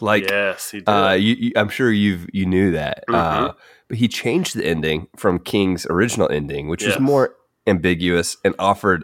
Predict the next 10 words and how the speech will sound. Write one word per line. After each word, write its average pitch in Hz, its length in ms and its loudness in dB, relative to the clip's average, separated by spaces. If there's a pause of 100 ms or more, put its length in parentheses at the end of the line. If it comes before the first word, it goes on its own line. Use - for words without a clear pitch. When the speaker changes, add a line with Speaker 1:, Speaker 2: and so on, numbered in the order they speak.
(140)
Speaker 1:
a 95 40 -2
bit 90 300 -2
more 80 220 2
hope. - 400 0 (440)
Um, 80 440 2 (360)
like, 95 160 -2
you 104 100 2
weren't 104 180 2
sure 101 200 0
what 87 220 0